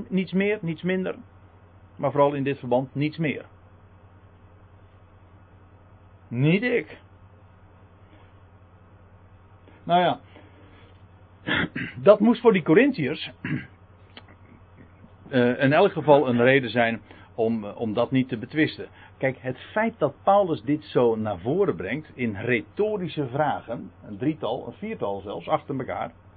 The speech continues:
is al een aanwijzing. We hebben dat al veel eerder trouwens in de brief gezien. En in de tweede brief wordt dat nog veel sterker, eh,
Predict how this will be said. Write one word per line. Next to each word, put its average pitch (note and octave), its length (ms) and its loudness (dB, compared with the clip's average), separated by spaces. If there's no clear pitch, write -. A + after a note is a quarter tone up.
is G3+ 220 2
al E3 400 6
een C3 340 2
aanwijzing. A#2+ 840 2
We A2+ 60 2
hebben A#2+ 200 4
dat A2 140 0
al G2 200 -2
veel G#2 300 -2
eerder D#3 260 0
trouwens A#2+ 280 -2
in A2+ 60 -4
de G#2 100 -6
brief A2+ 220 -6
gezien. G#2 320 -8
En A#2+ 140 -4
in A2+ 120 -4
de F#2 100 -12
tweede D3+ 440 0
brief G#2+ 220 -6
wordt A2 160 -4
dat E2+ 120 -10
nog G2+ 200 -8
veel A2+ 280 -4
sterker, E3 880 -4
eh, G2 300 -10